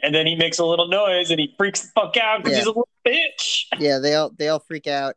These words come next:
Speaker 2: and then he puts, uh, they g-, they put a cake in front of Leo, and Leo, like, falls into it. <laughs>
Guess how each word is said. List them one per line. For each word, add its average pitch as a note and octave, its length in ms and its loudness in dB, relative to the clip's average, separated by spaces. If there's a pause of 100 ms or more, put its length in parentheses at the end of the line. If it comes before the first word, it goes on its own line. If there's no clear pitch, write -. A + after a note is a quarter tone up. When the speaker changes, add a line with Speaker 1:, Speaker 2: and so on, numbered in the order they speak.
Speaker 2:
and C3+ 160 -12
then C3+ 180 -8
he C3+ 140 -12
puts, - 600 -8 (600)
uh, C#3 580 -4
they D#3+ 220 -6
g-, D#3 200 -8
they D#3 160 -2
put F#3 200 -4
a F#3+ 80 0
cake E3 300 -4
in E3+ 100 -8
front E3 160 -2
of C#3 100 -10
Leo, D#3 300 -2
and D3 140 -4
Leo, D3 560 -6
like, C#3 240 -8 (260)
falls D3 320 0
into D3 360 -4
it. E3 280 -2
<laughs> - 60 -8